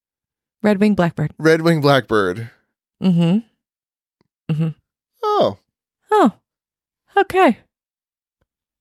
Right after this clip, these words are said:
Speaker 1: Okay.
Speaker 2: I mean, we do this all the time. I can think of things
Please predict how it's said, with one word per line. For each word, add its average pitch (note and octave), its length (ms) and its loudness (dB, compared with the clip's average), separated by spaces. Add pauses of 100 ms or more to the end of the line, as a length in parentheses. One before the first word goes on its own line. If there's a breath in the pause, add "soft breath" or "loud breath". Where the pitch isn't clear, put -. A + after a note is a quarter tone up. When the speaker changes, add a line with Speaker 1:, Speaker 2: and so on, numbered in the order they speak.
(400)
Speaker 1:
Okay. C4 480 0 (800 loud breath)
Speaker 2:
I - 40 -2
mean, G#3 240 2
we A3+ 120 2
do A3 120 0
this D3 200 0
all A2 120 4
the G#2+ 60 0
time. F#2 260 -2
I C3+ 100 2
can D3+ 160 0
think C3+ 160 0
of A2 120 -2
things F#2 480 -2